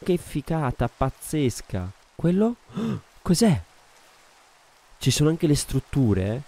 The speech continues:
Ma che cosa dici mai nella vita? Un drowned? Bro, vabbè che sta piovendo, ma che ci fai qua? Bro, tu dovresti stare sot-, nell'oceano. Ammazziamo il broschi. Dovresti stare lì tu, esatto.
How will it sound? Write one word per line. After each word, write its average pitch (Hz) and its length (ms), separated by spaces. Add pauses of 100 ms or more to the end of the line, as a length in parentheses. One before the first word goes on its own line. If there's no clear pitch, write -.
(140)
Ma 101 320
che 107 160
cosa 101 300
dici 110 440
mai 104 240
nella 104 220
vita? 101 540 (220)
Un 127 280
drowned? 104 920 (720)
Bro, 156 360
vabbè 120 240
che 131 120
sta - 160
piovendo, 120 480
ma 104 160 (840)
che 180 120
ci - 180
fai 220 340
qua? 98 340 (220)
Bro, 214 220
tu - 160
dovresti 139 400
stare 147 340
sot-, - 320
nell'oceano. 147 920 (260)
Ammazziamo 139 360
il 156 60
broschi. 143 560 (640)
Dovresti 185 260
stare 208 260
lì 226 220
tu, 117 240
esatto. 127 560